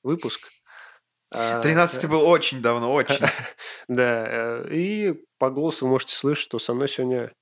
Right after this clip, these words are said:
Speaker 1: как всегда, Георгий Кузнецов.
Speaker 2: Да, я вас всех приветствую. Э, как обычно,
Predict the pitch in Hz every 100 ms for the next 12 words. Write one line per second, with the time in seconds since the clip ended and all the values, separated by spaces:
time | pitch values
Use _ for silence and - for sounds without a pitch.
0 | _ 139 - 185 185 185 _ - 107 113
1 | 127 120 113 - 101 95 - - - 110
2 | 101 101 107 - 110 - 107 165 - 180
3 | 175 175 170 - _ _ - - 104 107
4 | 104 104 104 107 - _ _ _ - 123
5 | 120 131 147 - 110